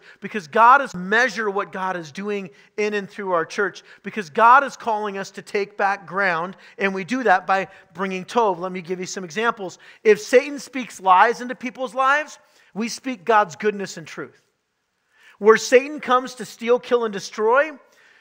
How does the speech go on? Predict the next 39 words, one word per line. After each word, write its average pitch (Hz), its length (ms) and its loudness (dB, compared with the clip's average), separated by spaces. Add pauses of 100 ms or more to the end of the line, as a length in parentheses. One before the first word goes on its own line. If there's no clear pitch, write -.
(120)
we 247 200 -2
seek 262 360 -10
to 220 100 -4
bless, 208 480 0
bring 214 280 -6
life, 208 340 -4
and 190 100 -10
restoration. 165 840 -10 (640)
When 214 220 4
Satan 285 500 -2
wants 262 300 -2
to 208 100 -8
tempt, - 480 0
we 240 220 -10
want 247 220 0
to 196 40 -4
show 226 240 0
God's 214 340 -4
faithfulness. 190 680 -6 (340)
Where 226 200 2
Satan 285 480 -4
brings 240 320 -6
disunity 240 720 -6
and 190 160 -6
war, 269 460 -4 (220)
we 240 180 -6
make 247 340 0
peace 247 320 -10
and 208 120 -10
seek 214 320 -14
unity. 190 440 -8 (200)
Where 233 160 2
Satan 302 440 -4
imprisons, 262 720 -6 (180)
we 277 220 -2
show 294 260 -6
them 247 160 -4
the 180 80 -4
king 294 560 -6